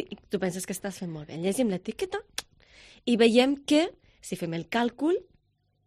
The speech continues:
eh, la bolsa sencera continua tenint més de cinc-centes calories. Hi ha una reducció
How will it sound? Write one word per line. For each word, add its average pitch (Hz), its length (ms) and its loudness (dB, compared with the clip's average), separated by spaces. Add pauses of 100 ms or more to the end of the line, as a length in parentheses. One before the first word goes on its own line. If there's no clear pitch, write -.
eh, 196 460 0 (120)
la 180 140 -4
bolsa 190 300 -2
sencera 220 360 -8 (200)
continua 254 340 0 (120)
tenint 175 340 -2
més 175 160 -4
de 175 80 -8
cinc-centes 165 580 -8
calories. 170 520 -10
Hi 220 60 -6
ha 214 60 -2
una 214 140 -2
reducció 220 500 -4